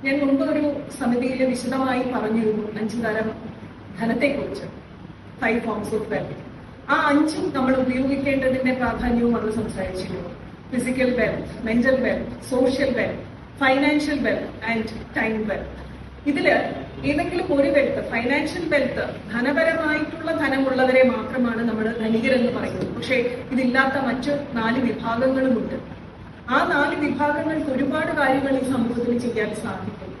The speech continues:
അത് ചെയ്യിപ്പിക്കുക എന്നുള്ളതാണ് സംഘടനകളുടെ ഉത്തരവാദിത്വം. സമയമുള്ളവരുടെ സമയം, സാമൂഹിക ബന്ധമുള്ളവരുടെ സാമൂഹിക ശക്തി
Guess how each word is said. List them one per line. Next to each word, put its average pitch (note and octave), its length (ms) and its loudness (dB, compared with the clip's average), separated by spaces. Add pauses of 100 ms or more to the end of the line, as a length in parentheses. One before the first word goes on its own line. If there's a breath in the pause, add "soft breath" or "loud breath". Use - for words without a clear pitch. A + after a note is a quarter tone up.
(420)
അത് C4 200 0
ചെയ്യിപ്പിക്കുക E4 1040 0
എന്നുള്ളതാണ് B3+ 800 2
സംഘടനകളുടെ B3+ 840 0
ഉത്തരവാദിത്വം. G3 640 -2 (580)
സമയമുള്ളവരുടെ C#4+ 880 4
സമയം, A#3 500 -2 (180)
സാമൂഹിക C#4 540 2
ബന്ധമുള്ളവരുടെ C4 1120 2 (240)
സാമൂഹിക C4+ 600 4 (380)
ശക്തി A3 420 -2